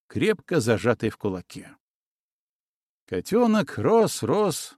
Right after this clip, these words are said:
рос, рос, и выросла такая дурында», вздыхал Александр, глядя из окна кабинета на темнеющее небо. «Что мне делать-то, а?»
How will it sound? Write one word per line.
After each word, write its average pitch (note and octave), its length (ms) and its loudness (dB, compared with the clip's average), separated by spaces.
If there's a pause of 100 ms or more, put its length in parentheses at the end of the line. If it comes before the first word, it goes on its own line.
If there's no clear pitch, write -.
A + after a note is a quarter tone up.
рос, B2+ 380 -2
рос, D#3 440 -2 (800)
и E3+ 180 0
выросла C3+ 640 2
такая C3 460 2
дурында», F#2+ 840 0 (240)
вздыхал G#2+ 540 -2
Александр, C3+ 720 2 (260)
глядя A2+ 600 -2
из A2+ 240 -4
окна A2+ 280 0
кабинета A2 640 0 (240)
на A#2+ 160 0
темнеющее G2 680 -2
небо. E2 380 -14 (800)
«Что G3+ 280 0
мне G3 280 0
делать-то, C#3 720 0
а?» D3+ 220 0